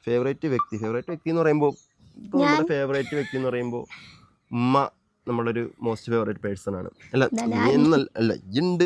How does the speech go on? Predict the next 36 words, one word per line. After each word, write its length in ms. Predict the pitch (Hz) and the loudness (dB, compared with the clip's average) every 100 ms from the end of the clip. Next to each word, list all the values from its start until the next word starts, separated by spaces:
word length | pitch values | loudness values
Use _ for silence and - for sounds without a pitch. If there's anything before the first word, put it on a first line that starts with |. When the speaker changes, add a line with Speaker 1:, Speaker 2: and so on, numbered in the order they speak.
| 180 | 0
Speaker 1:
അതൊക്കെ 500 | 113 143 160 - 151 113 | -4 -2 -4 -6 -8 -6
നമുക്ക് 240 | 113 - | -6 0
Speaker 2:
അടി 180 | 240 254 | 2 4
Speaker 1:
എപ്പോഴും 180 | 220 208 | 4 6
Speaker 2:
ഉണ്ടാക്കണം 240 | 214 208 | 4 0
ഗയ്സ്, 280 | 208 208 208 | -4 -6 -8
അടി 140 | 208 | -8
ഉണ്ടാക്കണം. 340 | 196 202 196 - | -8 -8 -10 -4
Speaker 1:
ഉമ്മ 320 | 127 131 143 | -2 2 4
എന്ന് 120 | 156 | 4
പറയുന്നത് 240 | 147 143 | 2 0
നമുക്ക് 180 | 131 123 | -2 -6
എപ്പോഴും 300 | 131 127 127 | -6 -4 -2
നമ്മുടെ 240 | 120 117 117 | -2 -4 -4
മോസ്റ്റ് 320 | 107 104 117 | -8 -10 -6
ഫേവറേറ്റ് 300 | 113 107 117 | -4 -4 -6
വ്യക്തി 420 | 104 _ 117 110 | -8 _ -6 -4
തന്നെയാവും. 380 | 104 104 95 - - | -4 -4 -6 -10 -14
ഓക്കെ, 300 | 98 - 117 - _ _ _ _ _ _ _ _ - | -14 -10 -12 -12 _ _ _ _ _ _ _ _ -8
അതിലിപ്പോ 300 | 110 117 135 | -6 -4 -4
നമുക്ക് 240 | 131 120 | -4 -4
പ്രത്യേകിച്ച് 380 | 120 117 113 117 | -8 -8 -8 -6
ഇനി 100 | 117 | -8
ക്ലാരിഫൈ 360 | 117 104 101 - | -6 -6 -6 -6
ചെയ്യേണ്ട 240 | 110 113 | -4 -4
ആവശ്യമില്ല, 420 | 101 98 98 98 | -4 -8 -10 -10
കാരണം 160 | 98 110 | -8 -8
അതിനുള്ള 340 | 104 104 107 | -8 -8 -8
ക്ലാരിഫൈ 360 | 120 113 110 120 | -8 -8 -8 -8
നമ്മൾ 180 | 113 120 | -8 -8
ചെയ്യാൻ 260 | - 110 | -8 -6
നിന്നാലേ 300 | 113 110 113 | -6 -6 -6
ഈ 120 | 110 | -6
ഒരു 100 | 110 | -6
വീഡിയോയിൽ 340 | 117 107 104 104 | -6 -6 -6 -8
നിന്ന് 200 | 104 | -8